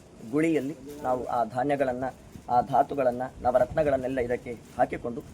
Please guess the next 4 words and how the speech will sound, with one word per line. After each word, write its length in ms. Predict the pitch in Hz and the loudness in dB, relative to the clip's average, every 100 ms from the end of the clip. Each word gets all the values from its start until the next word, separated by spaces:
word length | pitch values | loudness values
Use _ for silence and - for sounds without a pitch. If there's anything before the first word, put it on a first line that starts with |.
| - - - - - - | -20 -20 -18 -18 -18 -4
ಆಮೇಲೆ 380 | 131 139 143 120 - 127 | 0 4 2 0 -8 -4
ಇದನ್ನ 240 | 127 127 | -2 -2
ಮುಚ್ಚಿ, 520 | 117 151 - 180 123 - - - - - | -2 -4 -6 -6 -6 -8 -12 -14 -16 -2
ನಾವು 260 | 135 135 | 2 2